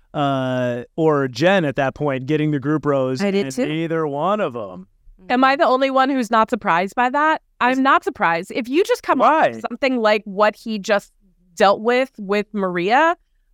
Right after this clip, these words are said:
Speaker 3: I wouldn't wanna give the rose out either. I just want a moment to, like, I would need time to just collect my thoughts.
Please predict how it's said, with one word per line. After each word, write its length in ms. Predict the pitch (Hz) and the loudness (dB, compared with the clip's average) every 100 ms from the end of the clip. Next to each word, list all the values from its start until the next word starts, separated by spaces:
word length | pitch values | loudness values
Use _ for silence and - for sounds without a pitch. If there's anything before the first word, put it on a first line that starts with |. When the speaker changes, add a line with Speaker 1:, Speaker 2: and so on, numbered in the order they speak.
| _ | _
Speaker 3:
I 100 | 302 | 0
wouldn't 240 | 381 415 359 | 2 2 2
wanna 180 | 370 359 | 0 0
give 180 | 370 | -2
the 80 | 359 | -2
rose 220 | 349 359 | 0 2
out 160 | 359 349 | 2 2
either. 240 | 359 359 | 2 0
I 160 | - 254 | 2 2
just 260 | 277 320 - | 0 -8 -6
want 220 | 262 302 | 0 2
a 20 | |
moment 440 | 302 240 254 302 277 | 4 2 2 2 -2
to, 120 | 285 | -4
like, 220 | 247 247 - | -2 -2 2
I 160 | 233 | 0
would 200 | 226 226 | 0 -4
need 180 | 247 330 | -2 -2
time 260 | - 311 320 | 0 0 0
to 60 | |
just 180 | 277 285 | -4 -8
collect 300 | - 254 262 | -4 -2 -2
my 120 | 262 247 | -2 0
thoughts. 580 | - 302 - - - | 0 0 -2 -6 -16